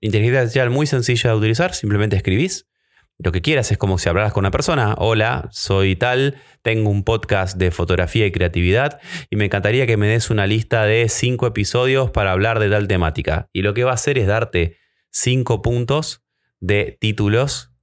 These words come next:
y descripciones que puedes usar como una lluvia de ideas y que podés tomar como un parámetro para hacer.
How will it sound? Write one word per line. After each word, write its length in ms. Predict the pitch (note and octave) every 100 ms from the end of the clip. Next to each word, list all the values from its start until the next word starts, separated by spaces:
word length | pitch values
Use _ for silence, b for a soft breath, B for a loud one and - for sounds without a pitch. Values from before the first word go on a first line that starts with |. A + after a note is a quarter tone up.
| _ -
y 300 | F#2+ F#2+ - -
descripciones 1000 | F#2 - F2+ E2 - A#2 A#2+ D3 - _ _ _ _ _ _ _
que 120 | - F2
puedes 200 | G#2+ A2+
usar 260 | A2+ A2
como 300 | A2 G2 F#2
una 200 | F#2+ G2
lluvia 280 | F#2+ G#2+ G#2
de 80 | G2
ideas 460 | G2 A#2 C3 - b b b b
y 100 | b
que 100 | G2+
podés 320 | F2+ F#2+ G#2+ -
tomar 360 | G2 G#2 A2
como 280 | A2+ G2 F#2
un 140 | F#2+
parámetro 400 | F2+ F#2 A#2 A2
para 140 | F2 F2
hacer. 280 | F2 E2+